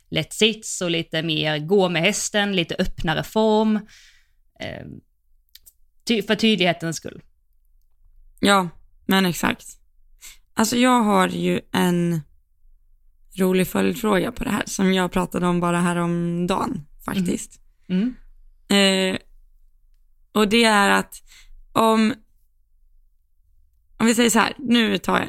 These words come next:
Speaker 2: vi har ju världens bästa landslag, det var det ingen nyhet om. Eh, i och med att de har vunnit V M-guld. Ja.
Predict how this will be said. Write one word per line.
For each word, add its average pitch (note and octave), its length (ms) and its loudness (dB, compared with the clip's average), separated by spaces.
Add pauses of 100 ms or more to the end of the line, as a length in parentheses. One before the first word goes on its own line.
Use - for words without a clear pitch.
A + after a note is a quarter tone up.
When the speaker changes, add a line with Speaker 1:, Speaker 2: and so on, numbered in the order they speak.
(100)
Speaker 2:
vi G3+ 240 2
har F3+ 180 -2
ju F3 140 0
världens E3+ 400 -4
bästa - 380 -2
landslag, F3 500 -4 (160)
det F#3 120 0
var F3+ 160 -4
det F3 60 -4
ingen F3+ 220 -4
nyhet - 280 -4
om. A3 200 2 (680)
Eh, G3 380 0 (800)
i - 40 -2
och - 60 0
med - 80 -2
att - 100 -8
de - 100 -6
har F3 100 -2
vunnit F#3+ 300 0
V B3 100 2
M-guld. D#4 380 0 (180)
Ja. G#3+ 200 0